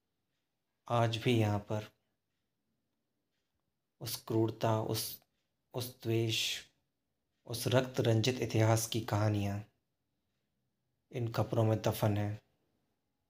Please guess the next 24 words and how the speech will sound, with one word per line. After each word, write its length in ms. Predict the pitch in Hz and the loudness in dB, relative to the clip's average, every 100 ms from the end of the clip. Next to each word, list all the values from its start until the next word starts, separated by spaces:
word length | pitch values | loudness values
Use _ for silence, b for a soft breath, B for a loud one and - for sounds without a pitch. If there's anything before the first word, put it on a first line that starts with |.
| _ _ - | _ _ -8
और 120 | 107 | -6
दफन 360 | 101 113 - 117 | 0 2 4 4
है 360 | 113 113 113 - _ _ _ _ _ _ _ _ _ _ _ _ _ _ _ _ - | 4 2 0 -8 _ _ _ _ _ _ _ _ _ _ _ _ _ _ _ _ -4
यहाँ 240 | 113 107 | -2 -2
कई 220 | 113 107 | 0 0
राज। 300 | 104 98 98 - - - - - _ _ _ _ _ _ _ _ _ _ _ _ _ _ _ _ _ _ _ _ _ _ _ - | 2 0 -2 -4 -6 -8 -10 -16 _ _ _ _ _ _ _ _ _ _ _ _ _ _ _ _ _ _ _ _ _ _ _ -8
समय 300 | - 131 135 | 0 2 2
के 120 | 135 | 0
साथ 500 | - 117 113 - - - _ _ _ _ _ 127 | 0 0 0 -2 -12 -16 _ _ _ _ _ -2
वो 120 | 127 | -2
चमक 360 | 127 123 123 - | 2 0 0 2
तो 80 | 120 | 4
नहीं 240 | 113 113 | 6 6
रही, 200 | 110 104 | 4 2
लेकिन 280 | 107 110 110 | 0 0 0
फिर 240 | 110 123 117 | 0 2 2
भी 260 | 113 107 - | 2 -2 0
आज 220 | 113 113 | -4 -2
चार 320 | - 113 113 | 2 2 2
सौ 120 | 113 | 0
साल 460 | 107 - - 110 107 | -6 -8 0 2 2
के 140 | - 110 | 0 -2
बाद 340 | - 107 104 | -2 -4 -4
भी 120 | 110 | -6